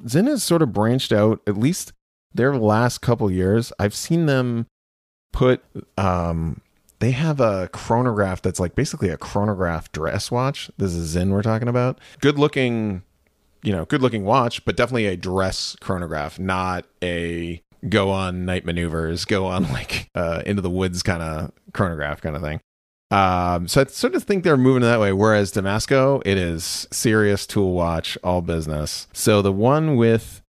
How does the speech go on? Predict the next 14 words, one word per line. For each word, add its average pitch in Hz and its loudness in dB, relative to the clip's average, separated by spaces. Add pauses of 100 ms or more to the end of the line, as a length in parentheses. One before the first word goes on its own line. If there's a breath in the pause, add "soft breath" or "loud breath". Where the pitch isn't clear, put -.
(100)
factory 87 0
silicon 92 0
hairspring, 87 -2
so 101 -2
they 101 2
make 131 4
a 135 2
three 104 0
hand, 73 -4
but 82 -4
I 85 0
like 104 0
the, 80 -4
uh, 71 -6